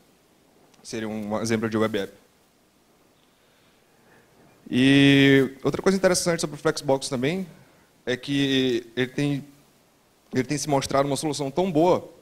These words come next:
que, inclusive, aplicações nativas estão começando a usar ele. É, a App Store do O S dez, é, ela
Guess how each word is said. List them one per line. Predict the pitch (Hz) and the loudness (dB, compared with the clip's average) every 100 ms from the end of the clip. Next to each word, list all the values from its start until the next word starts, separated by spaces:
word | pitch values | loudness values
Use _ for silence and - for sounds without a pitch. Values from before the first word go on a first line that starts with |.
| _ _ | _ _
que, | - 135 139 156 | -6 -4 -2 -4
inclusive, | 165 170 147 175 | -6 -6 -4 -4
aplicações | 175 175 160 165 | -4 -4 -4 -4
nativas | 160 160 - 190 185 | -2 -2 -2 -2 -4
estão | 180 | -6
começando | 170 160 165 | -6 -6 -6
a | |
usar | 165 165 | -4 -4
ele. | 135 107 107 _ _ _ _ _ _ | -4 -6 -10 _ _ _ _ _ _
É, | 110 110 113 | -4 -2 2
a | 131 | 2
App | 156 | 2
Store | - - 160 170 | 0 2 4 4
do | 139 | 4
O | |
S | 131 - | 2 0
dez, | 123 165 151 - - _ _ _ _ _ _ _ | 0 0 -2 -6 -10 _ _ _ _ _ _ _
é, | 113 110 - | -2 0 0
ela | 120 131 131 123 113 | 0 2 6 6 4